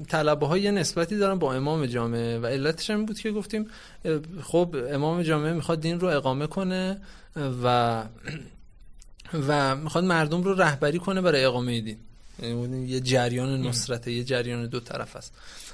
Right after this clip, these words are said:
Speaker 1: حالا طلبه‌ها چی کار می‌کنن؟ گفتیم کل نهاد حوزه و کل صنف طلبه میاد در جایگاه امام قرار می‌گیره.
Speaker 2: مهم.
Speaker 1: امام قرار بود اون برنامه رو از خدا بگیره و اجراش کنه. الان وظیفه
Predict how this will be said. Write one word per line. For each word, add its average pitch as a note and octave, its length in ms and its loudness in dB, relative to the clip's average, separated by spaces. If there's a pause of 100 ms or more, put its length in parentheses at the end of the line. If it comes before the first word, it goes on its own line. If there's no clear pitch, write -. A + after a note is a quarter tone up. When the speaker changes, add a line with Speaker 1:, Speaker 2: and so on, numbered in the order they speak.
(160)
Speaker 1:
حالا A3 180 6
طلبه‌ها A3+ 460 6
چی - 160 -2
کار B3 180 6
می‌کنن؟ D#3 640 0 (540)
گفتیم A3+ 320 2
کل C4 380 8
نهاد F3 440 6
حوزه E3+ 540 4
و G3+ 120 4
کل G3+ 360 4
صنف G3 380 2
طلبه D3+ 800 4 (440)
میاد A3+ 160 6
در G#3+ 160 12
جایگاه E3+ 520 6
امام D3+ 340 2
قرار A#2 360 0 (120)
می‌گیره. A#2 400 -4 (140)
Speaker 2:
مهم. C#3 360 -6 (120)
Speaker 1:
امام F#3 320 10
قرار D#3+ 220 12
بود C#3+ 160 2
اون F3 160 0
برنامه C#3+ 480 6
رو D3+ 80 6
از C3 180 2
خدا C#3 300 4
بگیره E3+ 340 2
و D#3 80 4
اجراش B2+ 480 2
کنه. B2+ 360 -2
الان F3+ 260 2
وظیفه G#3 720 4